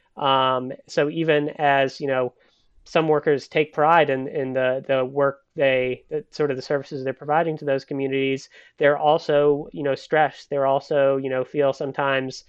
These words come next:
uh, at, at risk to their personal safety, um, s-, w-,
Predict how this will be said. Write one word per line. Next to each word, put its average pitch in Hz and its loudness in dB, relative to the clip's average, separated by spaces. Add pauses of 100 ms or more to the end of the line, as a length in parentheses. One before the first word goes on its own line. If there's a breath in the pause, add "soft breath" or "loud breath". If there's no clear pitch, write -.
(320 soft breath)
uh, 123 2 (180)
at, 151 -2 (100)
at 143 -2
risk 147 0 (280)
to 151 0
their 139 2
personal 147 -4
safety, 139 -2 (340 soft breath)
um, 131 2
s-, - -18 (180)
w-, 196 -14